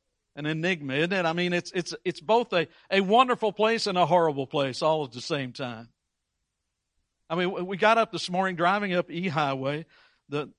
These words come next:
the, the leaves are turning. It, it's just beautiful, and, and a little bit of rain or drizzle seems to just make the, the colors all that more vibrant. And we can just see the creation of God and,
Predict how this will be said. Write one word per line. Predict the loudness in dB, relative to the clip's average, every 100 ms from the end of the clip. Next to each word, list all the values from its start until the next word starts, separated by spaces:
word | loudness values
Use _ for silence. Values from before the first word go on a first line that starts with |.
| _ _ _ _ _
the, | -10 -8
the | -6
leaves | -2 0 0 0
are | -4
turning. | -2 2 2 0 -4 -10 -18 _ _ _ _ _ _ _ _ _ _ _ _
It, | -10 -8
it's | -6 -2
just | -2 -2
beautiful, | -2 0 0 -6 -4
and, | -6 -6
and | -10 -10 -12 _ -12
a |
little | -8 -2 -2
bit | -2 -2
of | -4 -4
rain | -4 -4 -4
or | -6
drizzle | -8 -6 -6 -4 -8 -8
seems | -12 -6 -4 -4 -8
to | -10
just | -8 -8 -10 -16 _ _ _ _ _ _ _ _ _
make | -6 -6 -4
the, | -6 -6
the | -6 -10 -10 -10
colors | -2 0 0 -4 -2
all | -2 0
that | -2 -4
more | -6 -6
vibrant. | -6 -2 0 0 -2 -8 -8 -20 _ _ _ _ _ _ _
And | -6 -4
we | -4
can | -2
just | -2 -2 0
see | 2 2 0 -8 _ -10
the | -10
creation | -4 0 4 4 2 -2
of | -4 -4
God | 2 6 6 4
and, | 0